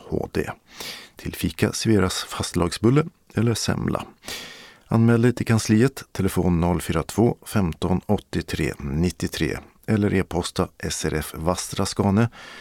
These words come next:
snabel A S R F punkt nu senast måndag den trettonde februari klockan tolv. Om du inte står på den fasta listan, välkommen.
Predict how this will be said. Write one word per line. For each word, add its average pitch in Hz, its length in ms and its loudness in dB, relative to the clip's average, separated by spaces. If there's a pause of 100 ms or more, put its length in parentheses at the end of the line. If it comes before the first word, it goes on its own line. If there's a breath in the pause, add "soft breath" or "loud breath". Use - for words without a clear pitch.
(200 loud breath)
snabel 87 440 2
A 85 160 2
S - 240 -4
R 76 80 -2
F 73 240 -4
punkt 76 240 -4
nu 117 200 4 (160)
senast 87 420 -2
måndag 78 380 -2
den - 280 -4
trettonde 95 400 0
februari 95 400 2
klockan - 360 -4
tolv. 60 320 -4 (720 loud breath)
Om 131 240 4
du 107 60 4
inte - 160 0
står - 180 -4
på - 180 -8
den 55 120 -6
fasta - 480 -4 (100)
listan, - 500 -6 (120)
välkommen. - 560 -4